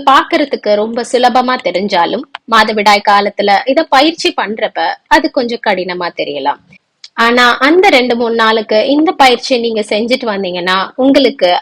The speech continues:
அடிக்கடி ஏற்படுற வாயு தொந்தரவா இருக்கட்டும், இல்லைன்னா உங்களுக்கு ஏற்படுற அந்த வயிற்று வலியா இருக்கட்டும், அது நல்லாவே குறையறத நீங்க பார்க்க முடியும். இப்ப பொறுமையா இந்த போஸ்ல இருந்து எழுந்திருச்சு ஒரு ஆழ்ந்த மூச்சு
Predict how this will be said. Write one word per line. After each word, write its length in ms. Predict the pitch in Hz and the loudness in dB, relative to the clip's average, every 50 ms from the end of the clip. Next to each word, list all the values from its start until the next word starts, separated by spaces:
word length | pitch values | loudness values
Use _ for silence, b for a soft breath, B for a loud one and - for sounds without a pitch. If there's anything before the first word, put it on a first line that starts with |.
| - 240 | 0 2
அடிக்கடி 420 | 254 262 269 - 285 269 269 277 269 240 190 | 2 2 2 4 4 4 4 4 4 2 0
ஏற்படுற 460 | 185 - - 185 180 185 185 175 170 175 185 | -2 -4 -6 -6 -4 -2 -2 -2 -2 0 2
வாயு 260 | 175 190 214 240 233 - 220 | 2 2 0 -2 -2 -4 -4
தொந்தரவா 380 | 214 196 190 185 185 185 185 175 | -4 -4 -4 -4 -4 -4 -6 -6
இருக்கட்டும், 420 | 175 - 170 165 - 175 175 180 165 _ _ _ 262 285 | -8 -10 -12 -12 -10 -12 -12 -12 -16 _ _ _ 0 2
இல்லைன்னா 420 | 302 302 302 233 196 190 185 180 180 180 B B B B B _ - 247 | 2 2 2 0 0 -2 -4 -4 -4 -6 B B B B B _ 2 2
உங்களுக்கு 420 | 285 285 302 294 262 - - 208 208 | 4 4 4 4 2 2 0 0 0
ஏற்படுற 440 | 208 - - 185 180 185 175 180 - - - | 0 0 0 -2 0 2 2 0 0 0 -2
அந்த 220 | 214 202 190 185 185 185 220 | -4 -4 -4 -4 -2 2 2
வயிற்று 340 | 208 233 277 277 277 285 302 240 214 | 4 4 4 2 0 0 0 0 0
வலியா 240 | 202 196 214 208 185 180 | 0 0 0 0 0 0
இருக்கட்டும், 400 | 175 - - 170 - 185 185 185 - _ - - 190 | -2 -4 -8 -10 -10 -10 -10 -12 -16 _ -4 -2 -2
அது 160 | 175 165 160 - - _ _ _ _ - 196 | 0 0 -2 -4 -4 _ _ _ _ -6 -4
நல்லாவே 380 | 190 196 214 214 190 175 196 214 - - | -2 -2 -2 -2 -2 -2 -4 -6 -4 -4
குறையறத 400 | - 160 175 175 170 165 160 165 165 | -4 -2 -2 -4 -6 -6 -10 -14 -14
நீங்க 180 | 151 151 165 214 302 - _ - | -14 -12 -10 -12 -12 -8 _ -6
பார்க்க 240 | 175 160 - - 165 | -6 -6 -8 -12 -14
முடியும். 300 | 165 - - 143 - - _ _ _ _ _ _ _ _ _ _ _ _ - - 190 | -14 -14 -16 -16 -16 -16 _ _ _ _ _ _ _ _ _ _ _ _ -10 -8 -8
இப்ப 200 | - - 190 240 311 B B B B B _ _ - | -4 0 0 0 0 B B B B B _ _ -2
பொறுமையா 420 | 214 214 226 226 226 220 214 208 202 202 196 | -2 0 0 0 0 0 2 2 2 0 -2
இந்த 120 | 185 190 - - | -2 -4 -6 -4
போஸ்ல 400 | 180 165 170 - - - 165 170 | -4 -4 -4 -4 -6 -6 -6 -4
இருந்து 180 | 170 175 175 - - | -4 -4 -4 -2 0
எழுந்திருச்சு 520 | 185 190 196 208 190 156 151 - - 180 170 277 370 - _ _ _ _ _ _ _ _ _ _ _ _ _ _ _ - 320 | 0 0 2 2 2 0 0 -2 0 0 2 2 0 -2 _ _ _ _ _ _ _ _ _ _ _ _ _ _ _ 2 4
ஒரு 120 | 311 302 262 262 247 240 240 | 4 4 4 4 4 4 4
ஆழ்ந்த 320 | 240 247 254 262 254 247 214 | 4 2 0 -2 -4 -4 -6
மூச்சு 260 | 196 190 - - - | -8 -8 -10 -10 -10